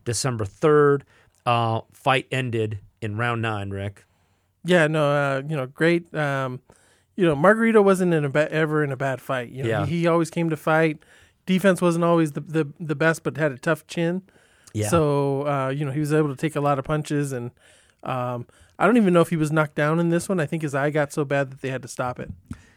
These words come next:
Speaker 1: Yeah, I always, I've always been a big Margarito fan, right? I
Speaker 2: Mm-hmm.
Speaker 1: just kinda like his style. Um, unfortunately, right, unfortunately, again, this was coming off of, he had beaten Miguel Cotto in two thousand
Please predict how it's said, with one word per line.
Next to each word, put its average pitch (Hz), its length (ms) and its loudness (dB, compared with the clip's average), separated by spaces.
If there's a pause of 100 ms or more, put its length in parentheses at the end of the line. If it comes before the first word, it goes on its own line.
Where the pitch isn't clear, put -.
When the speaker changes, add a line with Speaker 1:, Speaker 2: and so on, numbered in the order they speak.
(120)
Speaker 1:
Yeah, 120 200 0
I 143 180 6
always, 165 360 2
I've 143 160 2
always 143 200 2
been 120 140 -2
a 120 40 0
big 117 180 0
Margarito 117 440 0
fan, 110 300 -4
right? 101 140 -2
I 107 40 0
Speaker 2:
Mm-hmm. 117 60 -4
Speaker 1:
just 123 140 -6
kinda 120 160 -2
like 113 200 -2
his 101 100 -6
style. 113 600 0 (340)
Um, 110 300 0
unfortunately, 123 840 0
right, 104 360 -2
unfortunately, 117 560 -4
again, 104 300 -4
this 113 180 -8
was 120 80 -8
coming 120 280 -6
off 110 280 -4
of, 104 280 -2
he 113 120 -4
had 98 180 -4
beaten 127 320 -4
Miguel 113 320 -2
Cotto 117 360 0
in 107 60 -4
two 117 160 -4
thousand 101 340 -2